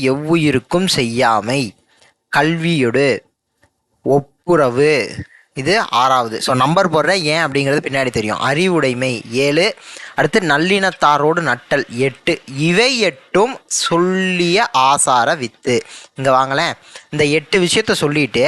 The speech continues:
ஆகிய எட்டு நல்லொழுக்கத்தை விதைக்கும், ஆகிய எட்டு நல்-, ஆகிய எட்டும் நல்லொழுக்கத்தை விதைக்கும் விதைகளாகும். So, கேள்வி எப்படி வரும் அப்படின்னா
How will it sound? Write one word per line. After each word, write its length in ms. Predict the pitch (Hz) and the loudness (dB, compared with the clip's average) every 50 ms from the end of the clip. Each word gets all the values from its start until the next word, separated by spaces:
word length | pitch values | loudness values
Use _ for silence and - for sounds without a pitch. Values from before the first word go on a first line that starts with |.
| - - | 0 2
ஆகிய 420 | 143 156 170 185 - 190 180 170 | 2 2 2 2 0 0 0 0
எட்டு 400 | 151 143 160 160 - - - 247 | 0 0 -2 -4 -2 -2 -2 -2
நல்லொழுக்கத்தை 760 | 220 170 147 156 170 180 170 143 - - 131 - - 185 240 220 | 0 0 0 0 0 0 0 0 0 -2 -6 -4 -2 -2 -2 -2
விதைக்கும், 500 | 160 151 156 180 180 165 - - 180 - | -4 -2 -2 0 -2 -2 -2 -6 -8 -6
ஆகிய 460 | - - - 139 147 151 156 151 151 139 | -6 -4 0 0 2 2 2 0 0 0
எட்டு 380 | 135 147 151 - - - 247 | 0 0 -2 -2 -2 -2 0
நல்-, 260 | 220 165 139 151 - - | 0 0 0 -2 -4 -4
ஆகிய 420 | - 139 143 160 160 156 160 151 143 | -2 0 0 0 0 0 0 -2 0
எட்டும் 540 | 127 135 143 139 - - 202 156 156 202 262 330 - - - - - - - - | 0 0 -2 -2 2 2 2 2 2 0 -2 -4 -6 -10 -14 -12 -12 -12 -10 -2
நல்லொழுக்கத்தை 880 | 151 160 196 233 262 277 311 302 277 254 - - 277 - - 269 320 370 - - 175 | 2 2 2 2 4 4 4 4 4 2 0 -4 -4 -2 0 0 0 0 0 -2 -2
விதைக்கும் 560 | 165 190 175 214 220 - - - 240 262 208 | -2 0 2 0 0 0 -2 -2 -2 0 0
விதைகளாகும். 580 | 151 139 151 160 165 160 135 117 113 131 - - | 0 2 2 2 2 2 2 0 0 -4 -10 -4
So, 120 | - 156 143 | -4 -4 -2
கேள்வி 300 | - 180 185 208 220 202 | 0 0 0 2 2 2
எப்படி 240 | 165 139 147 160 151 | 0 0 2 2 2
வரும் 200 | 135 127 135 127 | 2 2 0 -2
அப்படின்னா 280 | 110 110 110 113 123 151 | -2 -4 -2 0 0 0